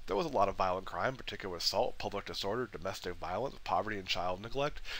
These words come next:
and a lot of women at the time were alleging their husbands were spending all the money on drink instead of providing for their families. And the temperance movement grows out of all of these perceived social ills,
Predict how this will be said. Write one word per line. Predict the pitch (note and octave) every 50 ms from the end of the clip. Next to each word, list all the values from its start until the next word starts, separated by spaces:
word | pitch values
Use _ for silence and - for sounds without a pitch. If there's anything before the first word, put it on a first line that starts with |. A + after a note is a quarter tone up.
| - - -
and | - F#3+
a |
lot | F#3+ F#3+ A3 A#3
of | A#3+ G#3 C#3+
women | C3+ C#3+ E3 F3
at | F#3+
the | -
time | - - D3+ D3 D#3+ E3 E3
were | D3+ C#3+ C3
alleging | C3 B2 A#2 A2+ C3 C#3+ E3 D3+
their | B2+ G#2
husbands | F#2+ G#2+ A#2 C3+ C#3 D3+ C3+ -
were | A2
spending | G2 - - B2 A2+ A#2
all | - - C3+ F3
the | F3+ F3+
money | F3+ F3+ F#3 F3+
on | F3 E3+ D3
drink | B2 C#3 D#3+ F3+ E3+ -
instead | G#2+ - - A2+ A2+
of | -
providing | - A#2 G#2+ - F2 F2 F#2 F#2 F#2+
for | - -
their | D#2+ D#2+ -
families. | - - B2 C3 D#3 D3+ B2 F#2 D#2+ - - - - - - - - - -
And | B2 C3
the | -
temperance | - G3 A3+ G#3 - F#3+ - -
movement | B2 B2+ B2+ B2 B2 A2 G#2
grows | A2 G#2+ A2+ B2+ E3+ F#3+ E3+ B2+
out | G2+ G2+ G#2+
of | A2 G2
all | - D#2+ A2 C3 D3+
of | C#3+
these | C3 C3 C3 -
perceived | - A#2+ A#2 - - A2 G#2+ A2 -
social | - - F2 F#2+ - - - -
ills, | - G2+ F2 F2+ -